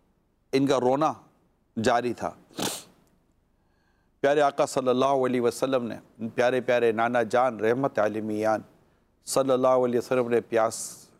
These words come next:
سے رونے والے نواسے امام حسن مجتبی رضی اللہ تعالیٰ عنہ کے منہ مبارک میں اپنی زبان مبارک داخل کر دی۔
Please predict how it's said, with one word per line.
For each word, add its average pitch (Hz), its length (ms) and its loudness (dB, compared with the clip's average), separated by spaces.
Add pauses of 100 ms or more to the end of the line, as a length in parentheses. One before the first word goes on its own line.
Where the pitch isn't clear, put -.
(100)
سے 120 220 0
رونے 120 300 0
والے 110 280 -2
نواسے 107 480 -2 (880)
امام 131 320 2
حسن - 500 -4
مجتبی 120 600 0
رضی 117 200 0
اللہ 117 300 0
تعالیٰ 113 240 2
عنہ 110 160 -4 (140)
کے 113 120 -4
منہ 113 340 0 (460)
مبارک 113 480 0
میں 110 120 -6 (540)
اپنی 147 300 0
زبان 117 340 0
مبارک 120 580 0
داخل 107 300 -6
کر 110 120 -12
دی۔ - 180 -18